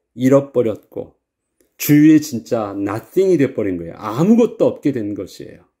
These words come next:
이것이 다윗의 지금의 순간이 된 것입니다. 그러나 다윗은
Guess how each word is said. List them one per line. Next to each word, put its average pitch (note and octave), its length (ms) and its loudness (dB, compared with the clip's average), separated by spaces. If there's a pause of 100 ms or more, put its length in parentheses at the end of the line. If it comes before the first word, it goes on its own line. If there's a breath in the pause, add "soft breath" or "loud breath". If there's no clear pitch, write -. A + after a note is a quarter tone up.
(800)
이것이 D#3+ 420 2
다윗의 D3+ 760 -2 (480)
지금의 D#3 400 4
순간이 E3 420 -2
된 A#2+ 180 -4
것입니다. A2+ 600 -12 (540 loud breath)
그러나 F#3 300 2
다윗은 C#3+ 640 0